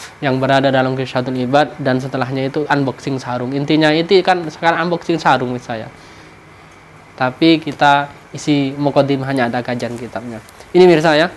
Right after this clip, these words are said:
sarung Donggala Gold M S T, mirsa ya. Yang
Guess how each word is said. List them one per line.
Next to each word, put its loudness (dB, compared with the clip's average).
sarung 2
Donggala 2
Gold 4
M 0
S -2
T, 6
mirsa 0
ya. 0
Yang 0